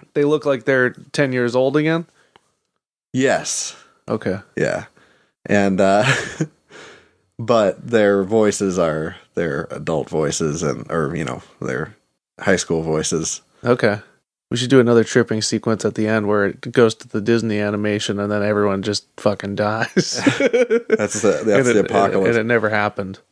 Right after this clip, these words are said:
Speaker 2: Or what if one of 'em k-, kicks to that weird one episode animation? You remember that one? Episode two is the only one that was animated by a different person or a different studio. The one where they go to the dance and they all have different voices too.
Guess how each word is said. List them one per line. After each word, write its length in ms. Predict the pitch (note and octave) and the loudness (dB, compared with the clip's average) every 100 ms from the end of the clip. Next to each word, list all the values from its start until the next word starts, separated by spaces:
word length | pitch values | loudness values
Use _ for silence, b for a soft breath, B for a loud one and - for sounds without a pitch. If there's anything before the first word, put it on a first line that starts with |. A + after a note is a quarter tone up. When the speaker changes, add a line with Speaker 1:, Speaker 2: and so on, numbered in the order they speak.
| - | -2
Speaker 2:
Or 440 | C3 C#3 F#2+ F2+ | 2 4 2 2
what 200 | F#2+ A2+ | 2 2
if 120 | A#2 | 2
one 160 | A2+ A2 | 2 0
of 80 | G2+ | 0
'em 160 | G2 | -4
k-, 100 | F#2+ - | -6 -8
kicks 240 | - A2+ - | -4 -2 -2
to 80 | G2+ | -2
that 240 | E2+ D#2+ | -2 -2
weird 280 | G2+ G#2+ G2 | 0 2 2
one 180 | F#2 F#2+ | 0 -2
episode 400 | A2 A#2 F#2+ D#2+ | -2 0 -2 -2
animation? 520 | D2 C#2+ B1+ A#1 B1+ | -6 -8 -10 -10 -10
You 60 | C2 | -6
remember 200 | F#2 F2 | -2 0
that 200 | F#2+ G#2 | 0 2
one? 240 | A#2+ A#2+ | 2 0
Episode 420 | F#2 G2 - G2+ E2 | -4 -4 0 -2 0
two 340 | A2 A#2+ B2 | 2 4 4
is 200 | F#2+ F#2 | 2 -2
the 120 | F#2 | -2
only 220 | G#2 G2+ | 0 0
one 200 | G2 G2 G2 | 0 0 0
that 80 | |
was 100 | F2+ | 0
animated 400 | G2 G2 G#2 G#2+ | -2 0 2 2
by 120 | G2 F2+ | 2 0
a 40 | |
different 260 | F#2+ G#2 - | 0 -2 0
person 380 | G#2+ G#2+ B2 | 0 0 -2
or 60 | A#2 | -2
a 40 | |
different 220 | F#2+ G2+ F2 | -2 -4 -4
studio. 440 | A2 A2+ C3 C#3+ _ _ _ _ _ _ - | -2 -2 -2 -4 _ _ _ _ _ _ -8
The 140 | G#2 | 0
one 180 | G#2 G#2+ | 2 4
where 100 | G#2 | 4
they 80 | G2 | 4
go 80 | G#2 | 4
to 80 | |
the 80 | F#2+ | 2
dance 360 | F2+ G2 A2+ A#2 | 0 0 0 0
and 80 | G2+ | 0
they 40 | |
all 120 | G2+ | 2
have 120 | G2+ F2+ | 2 2
different 260 | G2+ F2 | -2 -4
voices 420 | F#2 F#2+ - A2+ | 0 0 0 -4
too. 300 | - A2 B2+ | 0 0 0